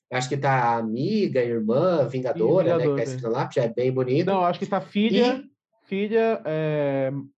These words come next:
Speaker 2: Como que é? É filha, acho que é
Speaker 1: Filha,
Speaker 2: filha mesmo.
Speaker 1: irmã e vingadora.
Speaker 2: Isso, filha, irmã e vingadora.
Speaker 1: Exato. Então, aí ela tá ali chorando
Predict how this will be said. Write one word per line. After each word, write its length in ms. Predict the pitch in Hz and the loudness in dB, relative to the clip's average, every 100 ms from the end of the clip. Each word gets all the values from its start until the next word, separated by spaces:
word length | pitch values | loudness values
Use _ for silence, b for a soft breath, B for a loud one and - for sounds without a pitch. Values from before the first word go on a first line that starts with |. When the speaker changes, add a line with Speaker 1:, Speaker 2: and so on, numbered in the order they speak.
| _ | _
Speaker 2:
Como 140 | 165 | -8
que 60 | 208 | -6
é? 120 | 196 - | -6 -6
É 100 | 156 | -10
filha, 480 | 156 214 254 254 254 | -6 -2 0 0 0
acho 80 | - | 0
que 60 | |
é 20 | |
Speaker 1:
Filha, 140 | - 190 | 0 2
Speaker 2:
filha 140 | 247 226 | 0 0
mesmo. 140 | 165 | 2
Speaker 1:
irmã 420 | 139 131 139 160 | 2 4 4 4
e 100 | 190 | 2
vingadora. 540 | 185 165 165 160 120 170 | 2 0 0 0 -2 -2
Speaker 2:
Isso, 240 | 156 - | -6 -8
filha, 200 | 147 185 | -6 -4
irmã 180 | 185 170 | -2 -2
e 40 | 170 | -4
vingadora. 360 | 160 143 117 120 _ _ _ _ _ _ _ _ _ | -6 -6 -10 -14 _ _ _ _ _ _ _ _ _
Speaker 1:
Exato. 460 | 123 131 127 92 - | -2 0 -2 -4 -6
Então, 400 | 113 143 165 208 - _ _ | -2 0 0 -2 -8 _ _
aí 280 | - 254 202 | 0 2 2
ela 100 | 190 | 2
tá 140 | 190 | 0
ali 180 | 190 151 | 0 -2
chorando 440 | - 226 208 240 | 0 0 2 0